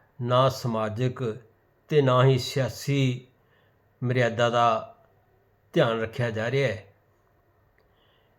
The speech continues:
ਮਰਿਆਦਾ ਰਹਿਤ ਸਿਆਸੀ ਕੁੜੱਤਣ ਦੇ ਨਤੀਜੇ ਆਉਣ ਵਾਲੇ ਸਮੇਂ 'ਚ ਪੰਜਾਬ ਲਈ ਬਹੁਤ ਘਾਤਕ ਸਿੱਧ ਹੋ ਸਕਦੇ ਨੇ ਤੇ ਇੱਥੇ ਬਦਅਮਨੀ ਦਾ ਮਾਹੌਲ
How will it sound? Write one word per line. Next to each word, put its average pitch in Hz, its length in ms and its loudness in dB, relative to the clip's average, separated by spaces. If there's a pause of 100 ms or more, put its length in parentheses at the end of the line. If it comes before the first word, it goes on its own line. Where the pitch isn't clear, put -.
(440)
ਮਰਿਆਦਾ 127 800 4
ਰਹਿਤ 151 440 4
ਸਿਆਸੀ 156 600 -2
ਕੁੜੱਤਣ 135 460 -4
ਦੇ 135 160 2
ਨਤੀਜੇ 123 580 -2 (120)
ਆਉਣ 123 200 -2
ਵਾਲੇ 120 260 -2
ਸਮੇਂ 120 320 -6
'ਚ 113 100 -6
ਪੰਜਾਬ 110 440 -6
ਲਈ 120 140 -6 (100)
ਬਹੁਤ 160 420 2 (1300)
ਘਾਤਕ 123 480 0 (720)
ਸਿੱਧ 175 300 -2
ਹੋ 143 140 2
ਸਕਦੇ 127 360 2
ਨੇ 147 160 4 (680)
ਤੇ 165 80 0 (240)
ਇੱਥੇ 143 420 -4 (120)
ਬਦਅਮਨੀ 131 840 0 (160)
ਦਾ 131 120 2
ਮਾਹੌਲ 110 600 -4